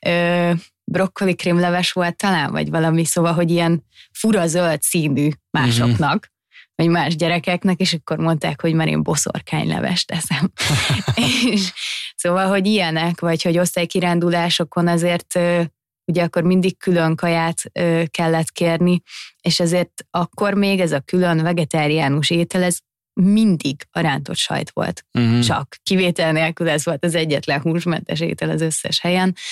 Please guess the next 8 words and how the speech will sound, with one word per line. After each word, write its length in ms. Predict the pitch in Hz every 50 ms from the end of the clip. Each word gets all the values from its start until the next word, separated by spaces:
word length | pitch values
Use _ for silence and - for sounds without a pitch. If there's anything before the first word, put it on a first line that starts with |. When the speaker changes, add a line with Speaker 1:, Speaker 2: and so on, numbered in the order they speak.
| - - - - -
Speaker 1:
vagy, 540 | - 147 151 170 165 165 165 165 160 156 -
vagy 200 | 165 165 165 165
a 60 | 160
rántott 380 | 156 156 151 147 - 165 151 -
karfiol. 600 | - 165 165 - - - 175 175 170 170 175 - - - - - - - - - _ _ _ _ _ _ _ _
És 160 | _ 190 175 175
aztán 340 | 196 196 - - 208 208
egyébként 640 | 214 214 208 220 214 - - 226 214 220 214 - -